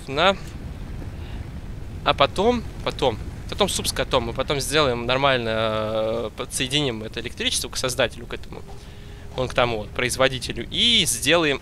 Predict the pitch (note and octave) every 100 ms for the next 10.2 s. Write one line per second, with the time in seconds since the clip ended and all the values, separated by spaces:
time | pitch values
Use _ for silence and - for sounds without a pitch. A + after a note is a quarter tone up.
0 | - D#3+ - A2 - - B2 A2 A#2 A#2
1 | C#3+ - - B2+ - C#3 - A#2 - B2+
2 | A2 C3+ D#3 - - - - - - -
3 | B2 C3 A2+ G2+ A#2 - - - - B2+
4 | - B2 A2+ - - B2 A#2+ B2 - -
5 | - - - - - - - - - C#3+
6 | A3 G3 C#3 G#2+ - C3 - - - -
7 | - - - - - - - - - -
8 | - - - E3 D3 B2 E3+ D#3 D3+ B2+
9 | C3 B2 A#2+ - B2+ B2 B2+ B2+ A#2+ B2+
10 | A#2+